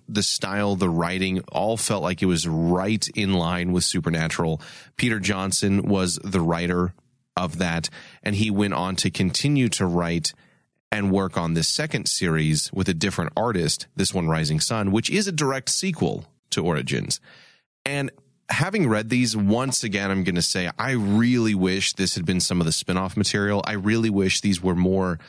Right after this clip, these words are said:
widely known. And I think that might be the biggest criticism I have of Supernatural as an intellectual property. And that is branching out into other media is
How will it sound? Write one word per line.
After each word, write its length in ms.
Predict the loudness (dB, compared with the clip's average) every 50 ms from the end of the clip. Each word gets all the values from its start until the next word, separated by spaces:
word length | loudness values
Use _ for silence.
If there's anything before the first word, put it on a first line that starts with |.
| -20 -20 -20 -20 _ _ _ _ _ 0
widely 440 | 0 0 0 0 2 2 4 4
known. 340 | 4 4 2 2 0 0 0 -2
And 100 | -2 -2
I 60 | -2
think 220 | -2 -2 -2 -2
that 160 | -2 -2 0
might 220 | 0 0 0 0 0
be 140 | 0 0 2
the 140 | 0 -2
biggest 460 | -2 0 -2 0 0 0 0 -2 -2 -4
criticism 680 | -4 -4 -2 0 0 0 0 0 0 0 2 2 2
I 140 | 2 2 0
have 380 | 0 -2 -2 -2 -4 -4 -4
of 240 | -2 -2 -2 0 0
Supernatural 720 | -2 0 0 0 0 0 0 0 -2 -2 -2 -2 -2 -2 -4 -4 -6
as 400 | -4 -2 -2 0 0 0 -2 -2
an 140 | 0 0 2
intellectual 600 | 2 2 2 2 0 0 0 0 0 0 0 0
property. 580 | 0 -2 -2 -2 -2 -2 -4 -4 -6 -8 -10 -14 -20 -20 _ _ _ _ _ _ _ -2
And 140 | 0 0
that 160 | 0 2 2 2
is 160 | 2 0 0
branching 560 | -2 0 0 0 0 0 -2 0 0 0 0
out 160 | 0 0 -2
into 200 | -2 -2 -2 -2
other 200 | -2 0 2 2
media 500 | 4 4 4 4 4 2 2 0 -2 -4 -6 -10 -18 -20 _ _ _ _ _ _ _ _ _ _ _
is 420 | 0 2 2 2 0 0 -2 -4